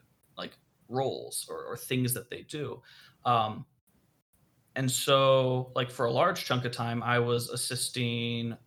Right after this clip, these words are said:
uh, we only had one sysadmin at the time, and because we do all our own,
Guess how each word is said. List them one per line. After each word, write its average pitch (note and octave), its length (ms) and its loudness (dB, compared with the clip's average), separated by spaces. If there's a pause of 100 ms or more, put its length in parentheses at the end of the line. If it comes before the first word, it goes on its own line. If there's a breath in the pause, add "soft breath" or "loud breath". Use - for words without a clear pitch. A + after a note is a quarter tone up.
uh, D2 460 -8
we C#3 100 -2
only C3+ 140 2
had A#2 220 0
one C3 160 0
sysadmin A2+ 580 -4
at - 100 -12
the - 60 -20
time, A2+ 460 -6
and A#2 240 -6
because A#2+ 680 -4
we B2 80 -6
do A#2+ 180 -4
all A#2 160 0
our A2+ 220 -2
own, A#2 340 -4